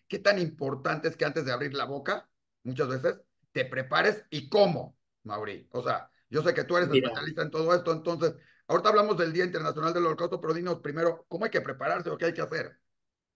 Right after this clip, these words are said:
Speaker 2: Sí, Isaac, el tema es que son, son, este, temas muy complejos, ¿no? Porque tenemos temas de historia, temas de geopolítica, temas de ideología, temas cultural, o sea, es, es toda una situación extremadamente compleja que no empezó ayer, que tiene cientos de años.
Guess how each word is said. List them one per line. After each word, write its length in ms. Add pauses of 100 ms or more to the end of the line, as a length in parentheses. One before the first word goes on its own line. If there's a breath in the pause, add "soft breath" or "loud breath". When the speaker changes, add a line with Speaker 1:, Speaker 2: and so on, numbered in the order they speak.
(260)
Speaker 2:
Sí, 80
Isaac, 420 (160)
el 160
tema 220
es 100
que 460
son, 400
son, 320
este, 760
temas 280
muy 180
complejos, 580
¿no? 180
Porque 240
tenemos 440
temas 280
de 60
historia, 800
temas 220
de 80
geopolítica, 760
temas 380 (260 soft breath)
de 60
ideología, 920 (220)
temas 280
cultural, 600
o 20
sea, 220
es, 200
es 280
toda 240
una 500 (340)
situación 420
extremadamente 720
compleja 560
que 120
no 120
empezó 320
ayer, 400
que 100
tiene 260
cientos 400
de 80
años. 400